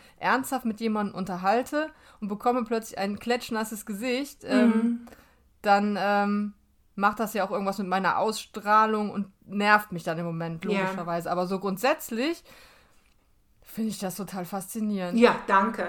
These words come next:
Speaker 2: Schön,
Speaker 1: Also
Speaker 2: dass
Speaker 1: was
Speaker 2: du das sagst.
Speaker 1: unser
Speaker 2: Ich kann das auch
Speaker 1: Körper
Speaker 2: total
Speaker 1: so
Speaker 2: feiern.
Speaker 1: kann,
Speaker 2: Mhm.
Speaker 1: ne? Also was unser Körper so kann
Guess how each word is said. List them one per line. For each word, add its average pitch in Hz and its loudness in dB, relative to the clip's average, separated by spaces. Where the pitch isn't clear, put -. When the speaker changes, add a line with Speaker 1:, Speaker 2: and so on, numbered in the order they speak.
Speaker 2:
Schön, 202 6
Speaker 1:
Also 269 6
Speaker 2:
dass 233 2
Speaker 1:
was 220 6
Speaker 2:
du 220 0
das 208 -6
sagst. 208 4
Speaker 1:
unser 226 4
Speaker 2:
Ich 220 -4
kann 269 8
das 233 4
auch - -2
Speaker 1:
Körper 240 8
Speaker 2:
total 226 8
Speaker 1:
so 214 2
Speaker 2:
feiern. 208 8
Speaker 1:
kann, 208 4
Speaker 2:
Mhm. 220 2
Speaker 1:
ne? 269 2
Also 214 2
was 269 6
unser 233 0
Körper 254 2
so 196 -8
kann 262 -2